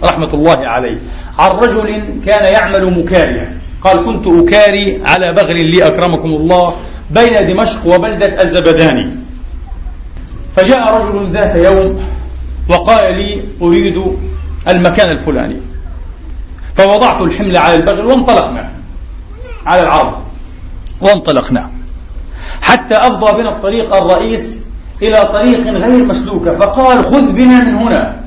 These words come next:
فقلت: 'إنها غير مسلوكة ولا أعرفها'، قال: 'هذه أقصر'، قال: 'فأخذت، فانتهت بنا هذه الطريق الوعرة إلى واد عميق وفيه قتلى كثيرون، جماجم وعظام،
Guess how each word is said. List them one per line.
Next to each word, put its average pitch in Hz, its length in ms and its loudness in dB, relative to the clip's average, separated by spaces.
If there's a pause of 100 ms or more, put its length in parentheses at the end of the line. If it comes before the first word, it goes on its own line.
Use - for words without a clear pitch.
(260)
فقلت: 254 340 2
'إنها 254 340 6
غير 247 160 6
مسلوكة 196 460 2
ولا 220 180 6
أعرفها'، 180 300 2
قال: 247 240 2
'هذه 220 300 0
أقصر'، 139 320 -2 (1800)
قال: 269 200 4
'فأخذت، 254 500 -2 (1300)
فانتهت 254 480 4
بنا 247 160 2
هذه 220 300 4
الطريق 214 520 0
الوعرة 202 560 2 (260)
إلى 220 180 6
واد 202 520 2
عميق 196 440 0 (640)
وفيه 180 400 -2
قتلى 185 300 0
كثيرون، 170 560 -4 (840)
جماجم 147 480 -4
وعظام، 139 420 -4